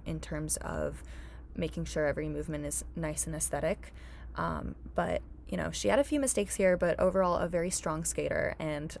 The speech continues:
uh, it'll be really interesting to continue to see how she develops.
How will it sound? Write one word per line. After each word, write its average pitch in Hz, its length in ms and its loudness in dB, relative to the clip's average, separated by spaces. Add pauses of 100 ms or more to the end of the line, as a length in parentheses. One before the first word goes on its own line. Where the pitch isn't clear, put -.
uh, 151 140 -2
it'll 165 140 2
be 170 120 2
really 165 220 2
interesting 160 680 -2
to 160 440 -2 (400)
continue 180 380 0
to 160 100 2
see 156 180 4
how 151 160 -2
she - 180 -6
develops. - 580 -2